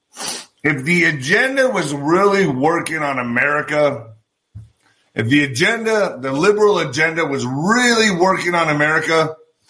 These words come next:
they'd be selling out of Bud Light." Okay, think about that for a second. Think about what I just said.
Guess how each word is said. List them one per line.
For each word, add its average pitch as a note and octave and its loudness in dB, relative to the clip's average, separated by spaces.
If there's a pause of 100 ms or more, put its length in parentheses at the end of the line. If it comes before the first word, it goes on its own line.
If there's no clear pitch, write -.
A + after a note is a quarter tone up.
(360)
they'd E3+ 0
be F#3 -8
selling G#3 -2
out E3 0
of C#3 -6
Bud D#3 0
Light." B2 -4 (1600)
Okay, D#3 -2
think A#3+ -6
about G3+ 0
that E3 -2
for D3+ -6
a D3 -6
second. B2 -4
Think A3+ -4
about C4 0
what G3+ -2
I F#3 0
just D#3+ -6
said. C3 -4